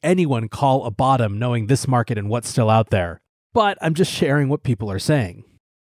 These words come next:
Now, a better one, I think, comes from Mike Dudas from Six Man Ventures, who writes lots of negative stuff in the news, but the real ones just keep using the blockchains. N F T DeFi app activity all quietly up in early twenty twenty-three across multiple chains. You love to see it.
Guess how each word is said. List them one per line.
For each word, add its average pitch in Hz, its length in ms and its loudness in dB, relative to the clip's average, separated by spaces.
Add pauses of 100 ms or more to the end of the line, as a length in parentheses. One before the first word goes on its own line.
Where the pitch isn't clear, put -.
(160)
Now, 131 160 -2
a 123 40 -4
better 262 280 2
one, 156 220 2
I 139 80 -2
think, 165 300 -8
comes 143 220 -2
from 131 120 0
Mike 107 260 -2
Dudas 196 300 2
from 139 120 -4
Six - 260 -6
Man 117 200 -2
Ventures, 165 440 0
who 143 100 0
writes 147 300 0
lots 202 260 0
of 277 60 -2
negative 175 320 0
stuff - 260 -2
in 135 60 -4
the 135 80 0
news, 113 400 -2 (240)
but - 100 -2
the 147 80 2
real 262 180 2
ones 247 200 0
just - 240 0
keep 202 180 -2
using 220 240 0
the 226 80 2
blockchains. 196 720 -2 (480)
N 127 100 0
F 139 120 -2
T 190 180 -2
DeFi 156 440 2
app 185 200 -4
activity 131 440 -4
all 226 100 -2
quietly 240 500 0
up 247 160 -2
in 135 80 -2
early 165 220 2
twenty 185 240 -4
twenty-three 190 460 -2
across 160 340 0
multiple 214 380 0
chains. 214 600 -4 (220)
You 262 120 0
love 95 240 0
to 135 100 -2
see 165 240 2
it. - 100 -10